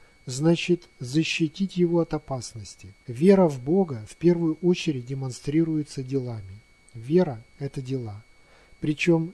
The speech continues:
не вообще дела, а дела, соответствующие ситуации. Человек не сам себе выдумывает добрые дела. Их определяет ситуация. Видишь, тонет ребенок, спасай его.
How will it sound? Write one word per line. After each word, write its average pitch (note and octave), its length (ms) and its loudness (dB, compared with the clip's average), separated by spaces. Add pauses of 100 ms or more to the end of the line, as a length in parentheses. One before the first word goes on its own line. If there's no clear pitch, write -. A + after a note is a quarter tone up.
не D#3 160 0
вообще C#3+ 480 0
дела, C3 480 0
а C#3 100 -6
дела, D3 300 0
соответствующие D3 920 -4
ситуации. C3 720 -10 (220)
Человек F3 420 4
не F#3 100 4
сам G3 380 2 (100)
себе D3 340 2
выдумывает C#3 680 0
добрые C3 420 0
дела. B2 380 -6 (400)
Их - 160 -6
определяет C#3+ 600 0
ситуация. C#3 760 -6 (280)
Видишь, F#3 460 2
тонет C#3+ 380 -2
ребенок, A#2+ 520 -6
спасай D3+ 500 -2
его. G#2 340 -12